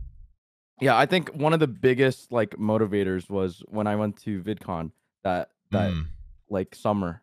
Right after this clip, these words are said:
Speaker 1: I think it was
Speaker 2: Yeah.
Speaker 1: summer.
Speaker 2: I went to, when I went to TwitchCon in twenty nineteen, um,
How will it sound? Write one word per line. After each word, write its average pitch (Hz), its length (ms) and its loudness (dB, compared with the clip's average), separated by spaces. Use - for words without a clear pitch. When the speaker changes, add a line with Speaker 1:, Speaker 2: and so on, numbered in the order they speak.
Speaker 1:
I 95 40 -8
think 101 180 -4
it - 20 2
was 101 80 2
Speaker 2:
Yeah. 90 120 -4
Speaker 1:
summer. 85 340 -4
Speaker 2:
I 104 80 -4
went 123 160 -2
to, 117 180 -4
when 104 140 -2
I 110 60 -2
went 117 140 -2
to 117 60 -6
TwitchCon 98 460 -4
in 85 80 -4
twenty 92 240 -4
nineteen, 82 680 -4
um, 76 520 -4